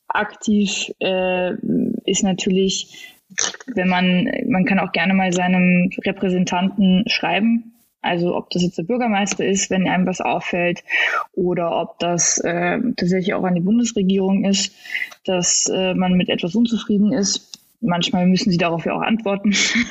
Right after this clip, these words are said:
<laughs> Kommt immer drauf an. Ähm, aber wenn man zum Beispiel mitbekommt, dass, ähm,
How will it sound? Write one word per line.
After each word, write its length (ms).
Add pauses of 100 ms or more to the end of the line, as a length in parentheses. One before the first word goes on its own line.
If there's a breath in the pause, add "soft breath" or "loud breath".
(180)
<laughs> 560
Kommt 240
immer 180
drauf 240
an. 340 (800 loud breath)
Ähm, 540
aber 260
wenn 120
man 140
zum 140
Beispiel 260
mitbekommt, 920
dass, 560
ähm, 500